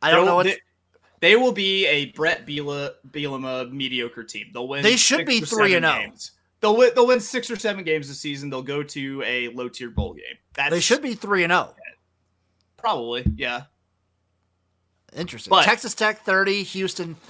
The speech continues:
Speaker 1: uh, Texas Tech thirty-three, Houston thirty.
Speaker 2: This hurt. This hurt.
Speaker 1: This one did hurt.
Speaker 2: Yeah.
Speaker 1: We were both,
Speaker 2: Uh,
Speaker 1: we were both pretty heavily on Houston.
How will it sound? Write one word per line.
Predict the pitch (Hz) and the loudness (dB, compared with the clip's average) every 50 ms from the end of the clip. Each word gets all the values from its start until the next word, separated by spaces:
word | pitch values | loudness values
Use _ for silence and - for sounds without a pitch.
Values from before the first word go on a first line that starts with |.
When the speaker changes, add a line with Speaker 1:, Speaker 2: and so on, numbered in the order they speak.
| - - | -10 -4
Speaker 1:
uh, | 151 165 156 - - | -2 -2 -2 -2 0
Texas | 220 254 - 233 196 | 0 0 0 0 -4
Tech | - 208 202 - | -6 -6 -4 -2
thirty-three, | 202 196 175 147 - - 180 208 226 214 170 | -2 -2 -2 -4 -8 -6 -2 0 0 0 -2
Houston | 139 - 170 175 165 - - 147 | -4 -6 -4 -4 -4 -4 -6 -8
thirty. | 131 - 156 151 151 143 127 113 104 - _ _ _ _ _ _ _ _ | -4 -2 0 2 2 0 -2 -6 -10 -14 _ _ _ _ _ _ _ _
Speaker 2:
This | - 175 156 - | -2 -2 -2 -2
hurt. | - 135 135 131 127 123 - - - - - _ _ _ _ _ _ _ _ _ _ _ _ - | -2 -4 -4 -4 -4 -4 -6 -8 -14 -20 -20 _ _ _ _ _ _ _ _ _ _ _ _ 2
This | 175 160 156 151 - | 2 2 2 0 -4
hurt. | - 135 123 123 123 120 117 - _ _ _ _ _ | -6 -8 -6 -6 -6 -6 -8 -10 _ _ _ _ _
Speaker 1:
This | - 165 - | -6 -6 -4
one | 165 151 135 | -4 -4 -4
did | 113 120 113 | -6 -8 -8
hurt. | 110 113 110 107 104 - - - - _ _ _ _ _ _ _ _ _ _ _ _ _ _ _ _ _ _ _ _ _ _ _ _ _ | -8 -10 -10 -10 -10 -12 -18 -20 -20 _ _ _ _ _ _ _ _ _ _ _ _ _ _ _ _ _ _ _ _ _ _ _ _ _
Speaker 2:
Yeah. | - 120 139 | -4 0 2
Speaker 1:
We | 185 | 2
were | 185 | 2
both, | 156 180 180 175 165 - | 4 4 2 2 2 0
Speaker 2:
Uh, | |
Speaker 1:
we | 170 175 | 0 0
were | 175 175 170 | 0 0 2
both | 165 160 160 160 - | 0 0 -2 -4 -6
pretty | - 160 156 156 151 143 | -4 -4 -2 0 0 -2
heavily | 139 143 139 123 131 135 135 131 | -2 -2 -4 -4 -6 -8 -6 -6
on | 123 120 123 | -6 -8 -8
Houston. | 117 113 127 127 123 - - 127 127 123 123 120 | -10 -10 -10 -10 -10 -10 -8 -8 -8 -8 -10 -12